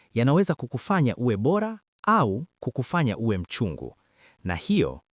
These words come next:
uchaguzi ni wako. Usiruhusu uchungu ubadilishe tabia yako. Usiruhusu kukataliwa kukufanye mkatili.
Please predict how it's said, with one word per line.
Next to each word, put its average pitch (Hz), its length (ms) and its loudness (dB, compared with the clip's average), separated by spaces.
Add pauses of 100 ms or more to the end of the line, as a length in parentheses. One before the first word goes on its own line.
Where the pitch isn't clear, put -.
(120)
uchaguzi 92 580 -2
ni 67 100 -6
wako. 62 440 -8 (680)
Usiruhusu 143 680 0
uchungu 113 680 0
ubadilishe 101 540 0
tabia 69 320 -6
yako. - 420 -10 (560)
Usiruhusu 151 720 4
kukataliwa 113 680 2
kukufanye 110 520 0
mkatili. 85 680 -4